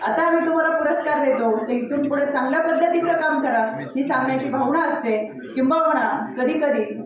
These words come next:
"आतापर्यंत खूप चांगलं काम केलं, आता इथून पुढे उत्कृष्ट काम करा," हा देखील पुरस्कार देण्यापाठीमागचा हेतू असतो. पण आपण सर्वच जण ज्यांना ज्यांना या ठिकाणी पुरस्कार दिला, मग तो विविध क्षेत्रातला आहे, साहित्य, कला, क्रीडा, संप्रदाय अशा वेगवेगळ्या क्षेत्रामध्ये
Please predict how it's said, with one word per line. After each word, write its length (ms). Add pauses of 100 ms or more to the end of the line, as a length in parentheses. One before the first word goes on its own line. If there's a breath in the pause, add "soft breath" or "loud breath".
"आतापर्यंत 680
खूप 200
चांगलं 320
काम 300
केलं, 160
आता 400
इथून 280
पुढे 120
उत्कृष्ट 460
काम 280
करा," 360 (180)
हा 80
देखील 380
पुरस्कार 440
देण्यापाठीमागचा 720
हेतू 220
असतो. 400 (380)
पण 80
आपण 420
सर्वच 320
जण 360 (200)
ज्यांना 240
ज्यांना 260
या 120
ठिकाणी 300
पुरस्कार 480
दिला, 180
मग 200
तो 80
विविध 260
क्षेत्रातला 540
आहे, 420 (100)
साहित्य, 360
कला, 260
क्रीडा, 340
संप्रदाय 560
अशा 180
वेगवेगळ्या 420
क्षेत्रामध्ये 640